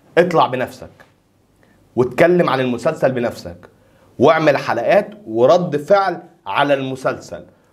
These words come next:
وابدأ انتقد او طبل او قول اي حاجة صح او غلط، واعمل لنفسك قاعدة جماهيرية، وانتهز ان البحث ده الناس بتبحث عنه على اليوتيوب، فانت تظهر في محركات البحث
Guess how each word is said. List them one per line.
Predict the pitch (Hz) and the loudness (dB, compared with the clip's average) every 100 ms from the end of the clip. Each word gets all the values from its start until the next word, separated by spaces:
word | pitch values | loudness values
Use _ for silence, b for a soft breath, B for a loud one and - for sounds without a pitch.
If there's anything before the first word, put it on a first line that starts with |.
| b | b
وابدأ | 156 196 160 147 | 0 2 2 2
انتقد | 151 196 185 120 90 - _ 123 | 0 -2 -2 -4 -16 -20 _ -2
او | 135 | 0
طبل | 143 180 107 98 90 - - | 0 -2 -4 -14 -16 -16 -8
او | 127 | -6
قول | 185 202 | -4 -2
اي | 180 196 | 0 0
حاجة | - 190 185 | 0 -2 -2
صح | - 196 - 143 | -4 -6 -6 -4
او | 139 | -2
غلط، | 156 131 - - b b - | 0 -2 -6 -20 b b 0
واعمل | 180 180 185 165 156 | 2 2 -2 -4 -4
لنفسك | 180 180 175 | -6 -6 -8
قاعدة | - 180 180 151 | -2 0 0 0
جماهيرية، | 143 139 139 151 151 - - B B B 104 | -2 -2 -2 -4 -4 -6 -12 B B B 0
وانتهز | 127 127 127 202 208 190 185 | 0 2 2 2 0 -2 -6
ان | 147 139 | -6 -4
البحث | 127 131 214 - | -2 0 0 -4
ده | 147 196 226 B B - | -2 0 -2 B B -6
الناس | 135 185 190 | -2 -2 -2
بتبحث | 147 202 185 165 165 | -6 -6 -4 -6 0
عنه | 160 202 208 220 B B B | 0 0 -2 -6 B B B
على | 117 165 | 0 2
اليوتيوب، | 160 151 151 180 131 - - b b | 0 -4 -8 -6 -8 -8 -20 b b
فانت | - - - 185 | 0 2 2 0
تظهر | 175 226 180 170 | 2 0 2 -2
في | - 165 | -2 -10
محركات | 127 147 139 139 156 180 | -6 -4 -4 -2 -2 -2
البحث | 165 - - - | -2 -2 -2 -18